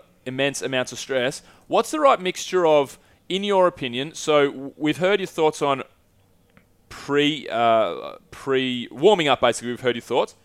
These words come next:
What about how much time should people be putting in to do extracurricular activities such as getting a rub, seeing a physio, doing a float, uh, going and doing a float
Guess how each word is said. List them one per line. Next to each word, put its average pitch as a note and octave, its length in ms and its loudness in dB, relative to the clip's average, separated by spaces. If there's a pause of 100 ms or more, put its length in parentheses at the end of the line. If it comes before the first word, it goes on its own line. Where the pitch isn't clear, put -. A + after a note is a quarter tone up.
(240)
What F#3 200 4
about A#3+ 380 4
how F#3+ 220 -4
much C#4+ 260 -4
time G3 240 0
should - 180 -16
people D#3+ 240 -2
be D3 160 -4
putting C#3+ 320 -6
in C3+ 200 -4 (280)
to - 100 -12
do C3+ 300 0 (160)
extracurricular C#3 760 -2
activities B2+ 500 -2
such B2+ 320 -2
as A#2+ 180 -4 (320)
getting C3 240 0
a C3 60 0
rub, B2 360 4
seeing C3 320 -4
a C3+ 40 -4
physio, B2 500 0
doing B2+ 320 -4
a C3 60 -4
float, B2 400 0
uh, A2+ 180 0 (320)
going B2 220 -2
and B2+ 100 -10
doing C3 160 -4
a A#2+ 60 -6
float A#2 340 0